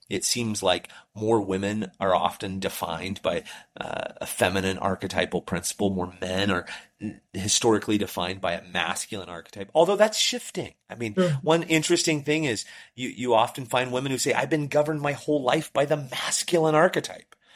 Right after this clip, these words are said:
Speaker 2: Mm.
Speaker 1: And, and men who will say, "Boy, I really got taught when my mom taught me to be a nice guy. She really taught me how to be in my feminine most of my
Speaker 2: Mm.
Speaker 1: life."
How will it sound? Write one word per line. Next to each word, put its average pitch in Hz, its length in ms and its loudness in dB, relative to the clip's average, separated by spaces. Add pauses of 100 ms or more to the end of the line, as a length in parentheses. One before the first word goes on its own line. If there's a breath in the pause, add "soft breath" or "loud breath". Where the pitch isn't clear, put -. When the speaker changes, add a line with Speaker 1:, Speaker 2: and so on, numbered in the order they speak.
(140 soft breath)
Speaker 2:
Mm. 202 200 2 (200)
Speaker 1:
And, 127 240 0
and 139 160 2
men 139 160 4
who 160 80 2
will 151 120 6
say, 147 180 2
"Boy, 143 340 2
I 117 60 6
really 135 320 -2
got 123 260 0
taught 135 480 -2 (100)
when 131 180 -4
my 110 120 -2
mom 120 240 0
taught 127 340 -2
me 139 80 -4
to 135 80 -4
be 123 140 -8
a 120 80 -2
nice 120 320 -4
guy. 135 320 2
She - 180 -8
really 120 240 -6
taught 120 260 -2
me 135 120 -6
how 123 140 2
to 123 60 -4
be 127 140 -8
in 127 80 -4
my 123 160 -2
feminine 127 480 -2
most 80 240 -10
of 87 80 -10
my 180 60 -2
Speaker 2:
Mm. 180 100 4
Speaker 1:
life." - 400 -8